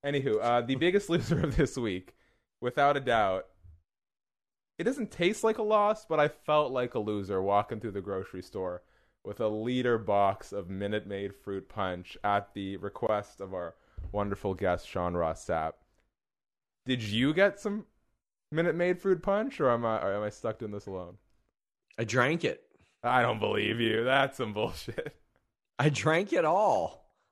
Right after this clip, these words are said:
Speaker 2: Like, legitimately. I've, I mean, I've got, I've got,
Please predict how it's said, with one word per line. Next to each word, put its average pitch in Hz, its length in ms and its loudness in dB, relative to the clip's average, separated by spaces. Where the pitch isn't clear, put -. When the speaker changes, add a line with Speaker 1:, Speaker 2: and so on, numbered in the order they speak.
Speaker 2:
Like, 131 180 2
legitimately. 139 840 2
I've, 123 200 2
I 156 100 4
mean, 160 120 4
I've 139 120 0
got, 165 240 4
I've 127 300 2
got, 143 280 2